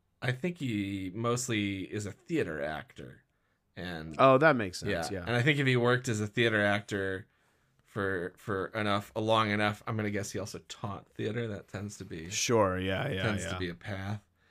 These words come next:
Speaker 1: Um, yeah, so this movie,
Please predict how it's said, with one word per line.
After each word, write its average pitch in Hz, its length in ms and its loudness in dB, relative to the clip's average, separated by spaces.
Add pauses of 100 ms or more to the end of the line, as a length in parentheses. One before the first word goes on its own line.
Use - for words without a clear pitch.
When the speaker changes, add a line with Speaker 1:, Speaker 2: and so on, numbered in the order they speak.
(320)
Speaker 1:
Um, 151 720 10 (240)
yeah, 202 260 10
so 180 240 6
this 208 260 4
movie, 214 800 4